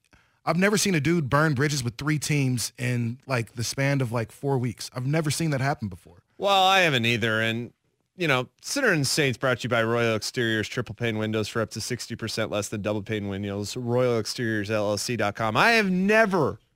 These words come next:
Speaker 2: seen this situation happen before. And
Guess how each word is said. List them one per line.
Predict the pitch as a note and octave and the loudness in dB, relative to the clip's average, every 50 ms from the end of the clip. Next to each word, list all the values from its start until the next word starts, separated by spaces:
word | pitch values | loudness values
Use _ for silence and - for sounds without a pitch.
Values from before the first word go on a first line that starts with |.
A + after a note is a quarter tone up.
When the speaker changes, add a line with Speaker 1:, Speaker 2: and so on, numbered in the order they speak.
| _ _ _ - | _ _ _ -12
Speaker 2:
seen | - - - - A3+ A3 G3 F3 D3+ C3+ A2+ G2+ G2 G2 - _ _ _ _ _ _ _ _ _ _ _ _ _ _ _ _ _ _ _ _ _ _ - | -8 -4 -2 0 2 4 4 4 2 2 0 0 -2 -6 -8 _ _ _ _ _ _ _ _ _ _ _ _ _ _ _ _ _ _ _ _ _ _ -10
this | A#2 A#2+ B2 D#3 F#3 G3+ F#3+ - - - - - _ _ _ - | -6 -2 0 2 2 2 2 2 0 -2 -4 -6 _ _ _ -16
situation | - - - E3 D3 - E3 D3 C3+ C3 C3 B2+ - - B2+ A2+ | -12 -6 -4 -4 -2 0 0 2 2 2 2 0 0 -2 -2 -2
happen | G#2 A#2+ A#2 A#2 - B2 A#2 | 0 2 2 2 0 0 -2
before. | A2+ A2+ - - B2+ B2+ C3 | -2 -4 -2 0 0 2 2
And | C3+ C#3+ | 2 0